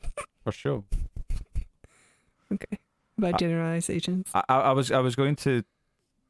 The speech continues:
Speaker 1: like, have a punchline, uh, by saying something that was really generalizing, but then you jumped in with a <laughs> question, so now the moment's gone,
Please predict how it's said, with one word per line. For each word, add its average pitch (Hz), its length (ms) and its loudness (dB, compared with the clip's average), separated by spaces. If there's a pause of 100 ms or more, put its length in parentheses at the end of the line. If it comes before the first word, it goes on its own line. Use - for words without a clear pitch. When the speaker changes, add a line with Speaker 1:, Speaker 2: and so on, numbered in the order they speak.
(100)
Speaker 1:
like, 104 160 2 (960)
have 107 140 2
a 101 80 0
punchline, 101 680 2 (600)
uh, 95 260 -2
by 98 180 0
saying 104 280 0
something 98 420 0
that 95 120 -2
was 95 140 -4
really 98 160 0
generalizing, 92 880 0 (260)
but 92 260 0 (760)
then 104 180 0
you 92 200 0
jumped 92 280 -4
in 92 260 -2 (240)
with - 80 -8
a - 60 -4
<laughs> - 100 -8
question, - 420 0 (140)
so - 160 -2
now 110 160 4
the 113 140 2
moment's 110 340 0
gone, 101 380 0